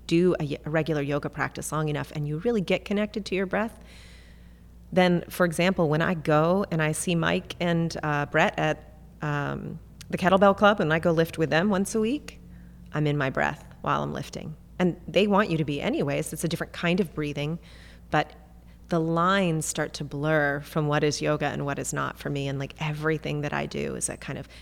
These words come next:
be here now, yeah, right? Land in this moment, breathe into it, all that stuff, show up completely. Again, that's, you know, I'm trying to bring this back over and over again to the theme of starting small with something that seems simple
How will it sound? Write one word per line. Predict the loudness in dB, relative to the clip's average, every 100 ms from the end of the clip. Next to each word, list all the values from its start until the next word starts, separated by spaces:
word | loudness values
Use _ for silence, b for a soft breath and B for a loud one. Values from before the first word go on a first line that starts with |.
| B -2
be | -2
here | 2 0
now, | 0 0 -2 -4 -6 -12 b b b b b -20 -10
yeah, | -4 -2 -4 -2
right? | -2 0
Land | 2 4 4 4
in | 2
this | 2 -2
moment, | -4 -4 -4 -4
breathe | -2 0 2
into | 0 0 -2 -4
it, | -2 -4 -8 -18 -20 -20 -20 -20 -20 -20 -20 -20 -20 -20 -20 -18 -14 -4
all | -2 0
that | -2
stuff, | -2 -8 -2
show | 0 2
up | 0
completely. | -2 -2 -4 -6 -6 -6 -8 -16 -20 -20 -20 -20 -20 -20 -20 -18 -10 -2
Again, | 0 0 0
that's, | -2 -2 -4 -8 -8
you | -6
know, | -6 -8 B B B
I'm | -4
trying | 2 4 4
to | 0 -4 -10 -2
bring | 0
this | -2 -2
back | -2 -2
over | -2 -2 -2
and |
over | -4 -4
again | -6 -6
to | -6
the |
theme | -6 -4 -4 -4
of | -4
starting | 0 2 4 2
small | -2 -2 -2 -2
with | -2
something | -4 -2 -4
that | -4
seems | -6 -6 -4
simple | -2 0 0 0